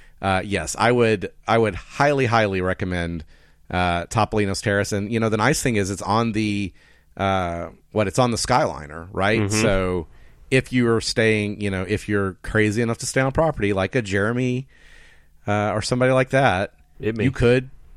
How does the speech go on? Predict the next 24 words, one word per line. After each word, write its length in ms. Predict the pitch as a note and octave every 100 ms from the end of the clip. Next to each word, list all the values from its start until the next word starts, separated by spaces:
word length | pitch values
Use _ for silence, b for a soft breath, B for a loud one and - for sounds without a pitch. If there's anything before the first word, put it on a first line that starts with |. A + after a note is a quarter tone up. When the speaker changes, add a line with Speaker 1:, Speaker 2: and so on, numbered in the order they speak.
| -
Speaker 1:
you 160 | - A2
could 200 | A#2 A2
make 220 | A#2 B2
a 60 | C3
reservation 560 | C3 C#3+ D3 E3+ B2
there 120 | A2
and 140 | A2 G2+
you 80 | G2
wouldn't 160 | A#2
even 140 | A2+ G#2+
have 240 | A#2+ A2+
to, 360 | A#2 G#2+ G#2+ -
you 100 | A2
know, 160 | G2+ G#2
to 220 | - A#2+
figure 320 | - B2+ B2+
out 200 | A#2+ -
the, 200 | A2 G#2 B B B
'cause 120 | -
that's 160 | B3+ F3
always 420 | B2+ D#3 C#3+ A#2
the 80 | G#2+
thing 400 | - G#2 F#2+ F2
with 380 | F2 E2+ -